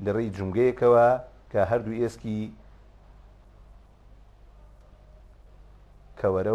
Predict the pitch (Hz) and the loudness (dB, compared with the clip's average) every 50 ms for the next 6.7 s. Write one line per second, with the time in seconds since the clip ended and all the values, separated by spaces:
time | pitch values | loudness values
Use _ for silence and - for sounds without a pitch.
0 | 117 123 131 - - - - - - - - - - - - - - - - - | 0 -2 -4 -8 -12 -20 -20 -20 -20 -20 -20 -20 -20 -20 -20 -20 -20 -20 -20 -16
1 | 98 95 107 151 147 113 85 78 71 - - - - - - - - - - - | -8 0 4 4 4 4 2 -8 -10 -14 -16 -20 -20 -20 -20 -20 -20 -20 -20 -20
2 | - - - - - 196 233 226 175 175 143 131 120 107 - - 120 117 123 135 | -20 -20 -12 -4 0 2 2 2 2 0 0 2 0 0 0 2 4 4 4 4
3 | - - - - - - - - - - - - - - - - - - - - | 0 -6 -18 -20 -20 -20 -20 -20 -20 -20 -20 -20 -20 -20 -20 -20 -20 -20 -20 -12
4 | - - 120 123 135 147 151 135 104 120 117 123 143 156 139 113 98 85 95 95 | -6 -4 -2 0 0 -2 -2 -2 -4 -6 -4 0 2 2 2 2 2 0 -2 -2
5 | 98 107 113 113 107 107 107 107 110 135 - - - - - - - - - - | 0 0 0 0 2 4 4 4 2 0 -6 -14 -20 -20 -20 -20 -20 -20 -20 -20
6 | - - - - 117 113 113 110 107 - - 123 120 120 | -20 -20 -20 -14 -8 -4 -2 -2 -2 -2 -2 -4 -2 -2